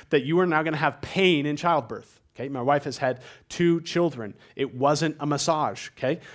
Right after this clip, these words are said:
It was painful. But there was a point where the, the task of fulfilling the earth with people would have been painless and beautiful 'cause there was no sin. But now there's hardship, and there's pain, and there's danger in it.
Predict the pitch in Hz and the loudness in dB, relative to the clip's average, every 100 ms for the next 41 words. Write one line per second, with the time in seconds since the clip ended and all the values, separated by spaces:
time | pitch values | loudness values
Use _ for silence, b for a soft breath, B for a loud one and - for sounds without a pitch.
0 | B 123 123 147 - - 175 202 208 - | B -2 2 0 -2 2 4 4 0 -6
1 | 110 - _ _ _ _ 139 160 214 202 | -10 -10 _ _ _ _ 0 4 6 4
2 | - 220 254 254 B B 180 - B - | 0 2 2 2 B B 2 2 B -2
3 | 160 143 170 - 226 220 - 180 160 - | 0 2 0 2 2 2 0 -4 -4 -6
4 | 165 - - 262 302 294 277 269 262 240 | -14 -14 -2 4 6 4 2 4 4 4
5 | 208 - 277 - 156 131 170 _ _ _ | -4 0 0 0 -2 -2 -6 _ _ _
6 | _ _ 135 143 165 - - 226 175 110 | _ _ -8 -4 -4 -4 -2 0 -2 -6
7 | 127 123 190 180 110 - 123 131 135 156 | -8 -4 -4 -4 -8 -12 -10 -8 -6 -8
8 | 143 185 165 - _ _ _ _ _ _ | -10 -12 -14 -18 _ _ _ _ _ _
9 | _ _ 123 120 139 131 117 - - 110 | _ _ -10 -6 -4 -4 -6 -10 -10 -8
10 | 117 117 - - _ - b b b 113 | -8 -8 -14 -16 _ -20 b b b -12
11 | 104 - - 120 120 117 107 107 107 120 | -12 -14 -16 -12 -10 -10 -12 -14 -18 -18
12 | - 113 113 107 - - - | -14 -12 -12 -14 -18 -20 -20